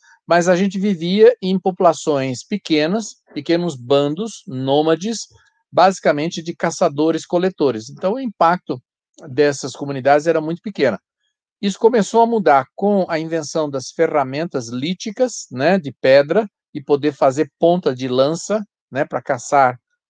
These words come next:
ah, animais maiores, e com a in-, ah,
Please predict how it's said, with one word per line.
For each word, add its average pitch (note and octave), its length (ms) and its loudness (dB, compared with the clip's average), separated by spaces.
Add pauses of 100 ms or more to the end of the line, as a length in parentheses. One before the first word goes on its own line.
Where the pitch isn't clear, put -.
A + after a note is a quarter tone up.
ah, A#2+ 240 2
animais B2+ 760 -2
maiores, B2+ 720 2 (320)
e A3+ 180 0
com A3+ 320 2
a G#3+ 80 4
in-, G3 180 0
ah, E3+ 240 2